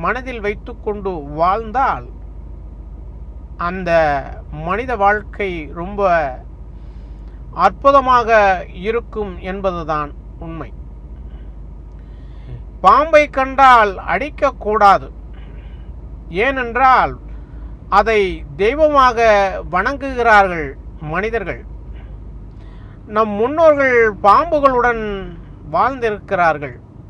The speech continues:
அது எப்படி என்று கேட்டால், பாம்பின் குண அதிசயங்களை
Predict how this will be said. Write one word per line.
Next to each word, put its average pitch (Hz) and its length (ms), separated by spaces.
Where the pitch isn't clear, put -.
அது 220 140
எப்படி 311 340
என்று 247 180
கேட்டால், 220 580
பாம்பின் 240 480
குண 214 120
அதிசயங்களை 208 680